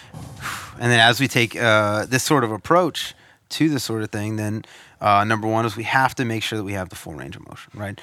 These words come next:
Um, to, to the best of our abilities, right? And a lot of times that's just making those neurologic changes,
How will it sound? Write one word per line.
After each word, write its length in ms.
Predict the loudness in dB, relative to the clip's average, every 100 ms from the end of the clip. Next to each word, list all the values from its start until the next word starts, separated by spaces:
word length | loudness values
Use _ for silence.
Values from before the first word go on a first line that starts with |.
| -20 -10
Um, 440 | 2 6 6 4 2
to, 420 | 2 6 6 4
to 180 | 0 -2
the 100 | -2
best 320 | 2 0 0
of 80 | -2
our 140 | -2
abilities, 560 | -2 -8 -14 -16 -18 -16
right? 160 | -12 -8
And 120 | -4
a 40 | 0
lot 260 | 4 6
of 60 | 4
times 340 | 2 0 0
that's 180 | -2 -4
just 160 | -6 -4
making 400 | -4 -4 -6 -6
those 180 | -6
neurologic 480 | -6 -6 -4 -6 -6
changes, 480 | -12 -8 -6 -8 -10